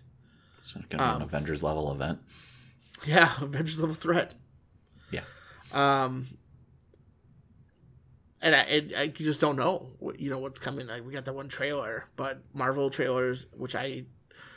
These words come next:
Speaker 2: I like
Speaker 1: I mean,
Speaker 2: about them, you know, they don't clearly they don't show exactly what's happening. And
Speaker 1: It's gonna get dark. I can
Speaker 2: Mm-hmm.
Speaker 1: tell you that, 'cause,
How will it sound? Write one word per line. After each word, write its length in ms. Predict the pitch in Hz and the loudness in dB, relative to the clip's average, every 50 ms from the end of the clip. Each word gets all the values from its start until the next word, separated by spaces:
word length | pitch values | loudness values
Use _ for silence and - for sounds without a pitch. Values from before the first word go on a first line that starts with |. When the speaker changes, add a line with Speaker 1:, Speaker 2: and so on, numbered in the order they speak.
| - - - - - - - | -20 -20 -20 -20 -12 0 2
Speaker 2:
I 80 | 147 143 | 4 4
like 260 | 131 139 156 185 180 | 10 12 12 12 12
Speaker 1:
I 40 | 254 | 10
mean, 140 | 226 208 | 8 8
Speaker 2:
about 200 | 196 196 196 180 | 8 8 8 6
them, 420 | 165 131 131 131 127 131 135 - - - - - - - | 6 4 2 2 0 -2 -6 -10 -12 -14 -16 -20 -14 -8
you 140 | 147 143 | -2 0
know, 100 | 135 123 | 0 0
they 100 | 120 131 | 2 0
don't 300 | 127 131 131 135 131 - - - _ _ _ _ _ _ _ - - _ _ - - - | 2 2 0 0 -2 -4 -10 -18 _ _ _ _ _ _ _ -20 -20 _ _ -20 -20 -14
clearly 480 | - - - - 151 151 151 156 151 143 | -12 -8 0 4 6 8 8 8 8 6
they 140 | 135 135 135 | 6 4 2
don't 180 | 135 135 120 | 2 0 0
show 300 | - - - 127 123 127 | 0 2 2 2 4 2
exactly 380 | 123 127 127 127 - - - 117 | 0 -2 -4 -8 -8 -8 -12 -14
what's 220 | 127 120 113 - | -14 -14 -12 -12
happening. 400 | - - - - - - - - - | -10 -10 -10 -12 -14 -16 -16 -16 -14
And 240 | - 120 120 120 - | -10 -8 0 4 4
Speaker 1:
It's 200 | 233 247 - - | 4 4 2 0
gonna 240 | - 165 165 147 | 0 0 0 0
get 420 | 135 - 143 139 - - - 85 - | 0 2 2 2 2 0 -4 -8 -4
dark. 520 | - 80 90 139 143 127 139 - - - - - - - - - - - - - - - - - - | 0 2 4 4 4 2 2 0 -6 -16 -18 -20 -20 -20 -20 -20 -18 -18 -18 -16 -16 -18 -18 -10 -6
I 40 | - | -4
can 80 | - 113 | -2 -2
Speaker 2:
Mm-hmm. 100 | 110 - | 0 2
Speaker 1:
tell 200 | 123 120 127 117 | 4 4 4 4
you 80 | 110 | 4
that, 380 | 107 127 135 117 110 - - - | 6 6 8 8 8 6 4 0
'cause, 460 | - - 90 85 80 76 - - - | 0 2 2 2 2 2 -2 -4 -4